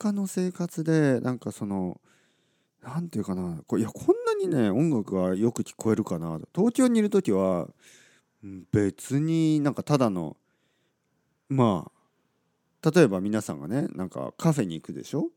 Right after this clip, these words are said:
で、カフェに行ってちょっと音楽とか流れてるじゃないですか。そんな感じ。なんか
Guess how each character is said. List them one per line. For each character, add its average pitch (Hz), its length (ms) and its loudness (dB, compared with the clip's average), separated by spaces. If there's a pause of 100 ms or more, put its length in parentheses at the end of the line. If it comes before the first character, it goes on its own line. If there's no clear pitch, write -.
(240)
で、 - 100 -6
カ 160 140 2
フ 147 80 0
ェ - 20 2
に 104 120 0
行 87 80 -6
っ - 40 -20
て 101 320 0
ち - 80 -10
ょ 120 40 0
っ - 20 -2
と 90 160 -4
音 107 100 -2
楽 90 180 -8
と - 120 -12
か - 100 -10
流 98 260 0
れ 180 100 2
て 85 100 -10
る - 100 -12
じ - 60 -14
ゃ 69 40 -12
な 71 60 -12
い 71 40 -12
で 67 40 -14
す - 100 -20
か。 78 280 -10
そ 180 160 2
ん 190 60 0
な 180 100 0
感 135 240 -2
じ。 101 260 -4
な 135 80 -4
ん 107 60 -8
か - 200 -6